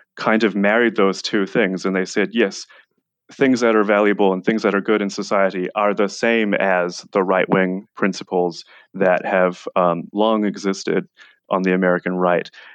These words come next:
And the new conservatives, I think, are an, an important reminder that not everyone always thought so, and that marriage between conservatism,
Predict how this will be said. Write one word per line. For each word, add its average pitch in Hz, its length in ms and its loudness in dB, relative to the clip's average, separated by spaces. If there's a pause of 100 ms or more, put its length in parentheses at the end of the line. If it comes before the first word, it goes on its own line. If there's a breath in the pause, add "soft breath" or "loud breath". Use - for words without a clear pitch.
(220 loud breath)
And 98 360 2
the 117 140 -2
new 135 160 2
conservatives, 120 800 -2
I 98 120 -2
think, 104 260 -2
are 95 360 2
an, 101 100 -2
an 101 100 0
important 98 380 -2
reminder 98 440 2
that 90 140 2
not 117 200 2
everyone 113 500 2
always 104 420 2
thought 110 260 0
so, 90 400 0 (280 soft breath)
and 98 200 -2
that 98 220 0
marriage 104 640 0 (600)
between 101 420 0
conservatism, 98 1080 0